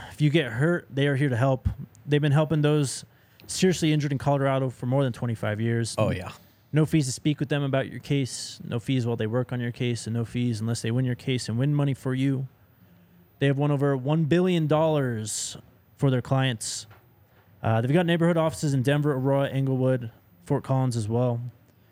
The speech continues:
Speaker 1: They help with all kinds of injury cases where you weren't at fault, car accidents, motorcycle, rideshare, pedestrian, trucks. Even if you're hurt at work, smash the two, two two two two two two, to find out if you have a case for free. Backus and Schenker wins.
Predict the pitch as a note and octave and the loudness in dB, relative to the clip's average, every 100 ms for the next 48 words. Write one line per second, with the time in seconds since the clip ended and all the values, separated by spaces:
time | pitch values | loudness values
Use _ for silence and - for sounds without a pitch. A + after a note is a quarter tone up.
0 | _ _ A#2+ C#3+ C#3 C3 D3 D#3+ D3 C#3 | _ _ 2 2 2 2 2 0 0 0
1 | C#3 C#3+ - D3+ C#3+ C3 C3+ C3+ C#3+ D3 | 0 0 0 0 0 -2 0 0 2 0
2 | B2+ - D3+ - - D3+ C#3 B2+ A2 C#3 | -2 0 -2 0 0 0 0 -6 -4 0
3 | D3 C3 B2 G#2+ B2+ C3 C3 A#2+ C3+ C3+ | 0 0 -4 0 0 0 -2 -2 -2 -2
4 | - B2+ A2+ C#3+ C#3 - - - - - | -2 -6 0 0 0 -4 -12 -12 -18 -20
5 | - - _ - D3+ E3 D3 D3+ D#3 D3 | -20 -20 _ 2 4 4 2 2 4 2
6 | A#2+ D3 D3 - - - - - - D3 | 2 0 0 -4 -16 -20 -16 -4 2 2
7 | - C3 - C#3+ C#3+ C3+ - D#3 D#3+ C#3+ | 2 -4 0 2 2 0 0 2 2 2
8 | D3+ C#3+ - D3 - C#3+ - D3 C#3+ C#3 | 2 2 2 0 2 -2 0 0 0 -2
9 | - - - D3 C3+ B2 D#3+ D3 - C#3 | -8 -8 0 2 2 0 0 0 0 0
10 | C3 - - - - _ - - D#3 D3 | 0 -4 -10 -14 -20 _ -20 0 2 2
11 | B2 A#2 A2 - - - - - - - | 0 0 -2 -8 -20 -20 -20 -20 -20 -8
12 | - A#2 - A2+ - A#2+ - G#2 G#2 G#2 | -2 -2 -2 -6 -4 -6 -4 -6 -6 -4
13 | G2+ G#2 G2 G2+ - - - | -6 -8 -8 -8 -8 -12 -18